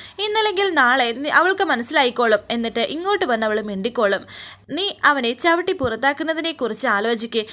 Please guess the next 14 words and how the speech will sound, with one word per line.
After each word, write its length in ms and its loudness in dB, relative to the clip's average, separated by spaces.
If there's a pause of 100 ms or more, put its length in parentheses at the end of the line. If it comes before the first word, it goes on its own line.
(160)
അല്ലാതെ 460 4
ആ 100 6
പെങ്കൊച്ചിനെ 680 0
പറഞ്ഞിട്ട് 360 0
യാതൊരു 440 0
കാര്യമില്ല. 640 0 (280)
ഞാൻ 360 2
ഇവിടേക്ക് 340 0
വന്നത് 440 -2
ആതിര 340 0
തിരികെ 360 -2
വന്നത് 300 -4
കൊണ്ട് 200 -2
മാത്രമല്ല, 760 2